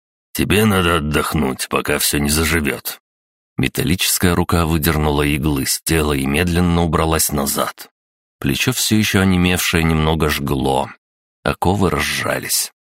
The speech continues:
«И сколько нужно ждать?» «Пару дней». «Пару дней?» Людвиг опустил ноги на пол. «У меня нет этой пары дней. Мне нужно...»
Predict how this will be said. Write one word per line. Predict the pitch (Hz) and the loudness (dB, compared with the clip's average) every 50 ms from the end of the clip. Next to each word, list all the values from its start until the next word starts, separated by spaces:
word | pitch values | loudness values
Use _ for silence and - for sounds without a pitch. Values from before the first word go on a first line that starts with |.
| _ _ _ _ _ | _ _ _ _ _
«И | - 76 69 71 - | 0 0 0 0 0
сколько | - - - 95 98 104 - - 87 | -2 -2 0 0 0 0 0 0 2
нужно | 90 87 82 82 87 82 80 | 2 2 2 2 2 2 2
ждать?» | 76 71 71 73 69 69 - - - _ _ _ _ _ _ _ _ _ _ _ _ | 0 0 0 -2 0 -2 -4 -6 -8 _ _ _ _ _ _ _ _ _ _ _ _
«Пару | - 64 69 73 80 85 95 87 | -2 0 0 2 2 2 0 0
дней». | 76 80 87 82 82 85 76 73 65 60 58 - - _ _ _ _ _ _ _ _ _ _ | 2 2 2 2 2 0 0 0 -2 -6 -8 -10 -18 _ _ _ _ _ _ _ _ _ _
«Пару | - - 78 80 80 80 | -4 -2 0 0 0 -2
дней?» | 76 67 - 73 71 69 67 71 80 90 85 76 - - _ - | -2 -2 -2 -2 -2 -2 0 0 0 0 0 -2 -4 -8 _ -4
Людвиг | - 76 78 76 76 80 - - | -2 0 0 0 0 0 0 -2
опустил | - - - - - - 85 78 | -2 0 -2 -2 0 0 0 2
ноги | 82 85 82 80 73 85 | 2 2 2 0 0 0
на | 85 80 73 69 65 | 2 2 2 0 0
пол. | - 60 62 - - _ _ _ _ _ _ | -4 -6 -6 -8 -12 _ _ _ _ _ _
«У | - 82 | -2 0
меня | 80 82 90 98 107 | 2 2 2 2 2
нет | 113 110 98 92 90 - | 4 4 4 2 2 2
этой | 101 - 95 95 92 | 0 2 2 0 2
пары | - 78 78 76 80 78 | 2 0 0 2 0 0
дней. | 73 76 78 69 65 64 60 57 - - _ _ | 0 0 0 0 0 -2 -4 -6 -10 -14 _ _
Мне | - 73 80 80 80 | -2 0 0 2 2
нужно...» | 76 76 82 90 90 85 87 85 78 69 64 62 - | 2 2 2 2 2 2 2 2 2 0 -2 -6 -10